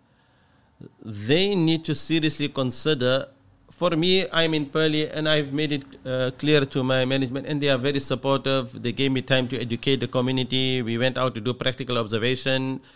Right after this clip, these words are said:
and I proved and I showed, and we had many, uh, programs at the, uh, Royal Greenwich Observatory.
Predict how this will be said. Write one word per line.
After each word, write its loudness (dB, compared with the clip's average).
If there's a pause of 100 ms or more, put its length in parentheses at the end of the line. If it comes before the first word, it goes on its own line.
(320)
and 0
I 2
proved 0
and 2
I 4
showed, -2
and 0
we 2
had 2
many, 0
uh, -2
programs 0
at -2
the, 0
uh, -2
Royal 2
Greenwich -2
Observatory. -2